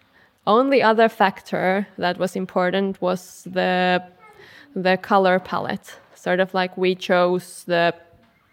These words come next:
range of colors, what to use in the specific collection. Like, we had gray and black and pink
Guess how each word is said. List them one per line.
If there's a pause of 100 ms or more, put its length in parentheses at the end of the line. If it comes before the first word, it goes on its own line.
(420)
range
of
colors,
what
to
use
in
the
specific
collection. (1040)
Like,
we
had (280)
gray
and (500)
black
and
pink